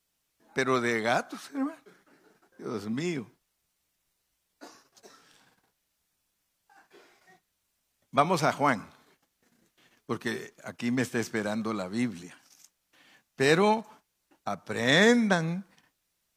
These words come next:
que la Biblia no es cualquier libro, porque en la Biblia está todo lo que uno no debe hacer.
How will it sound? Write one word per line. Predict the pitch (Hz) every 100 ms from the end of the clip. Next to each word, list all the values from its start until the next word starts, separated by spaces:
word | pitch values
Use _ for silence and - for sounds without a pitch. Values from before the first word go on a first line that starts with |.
| -
que | 113
la | 104 101
Biblia | 120 170 214
no | 175 175
es | 170
cualquier | 170 131 - 127
libro, | 104 113 190 226 131 98 _ _ _ _ _ _
porque | 123 - 131
en | 117
la | 113
Biblia | 107 131 170 240 202
está | - 139 139 202 - - _ _ _ _
todo | 202 233 277 294 262
lo | 180 143
que | 139
uno | 143 170 156
no | 151 143
debe | 135 139 127
hacer. | 113 - 214 208